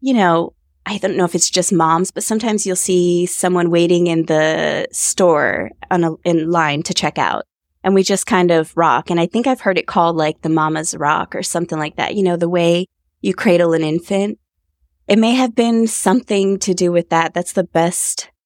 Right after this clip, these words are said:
way that I can connect why that happened,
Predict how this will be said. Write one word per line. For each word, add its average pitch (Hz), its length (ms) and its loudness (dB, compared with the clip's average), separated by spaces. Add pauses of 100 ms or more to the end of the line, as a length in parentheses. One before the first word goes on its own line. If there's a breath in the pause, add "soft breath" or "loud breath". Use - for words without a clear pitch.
way 170 220 2
that 160 160 2
I 147 120 -2
can 156 200 -4
connect - 560 -6 (440)
why 156 240 0
that - 180 -6
happened, - 560 -8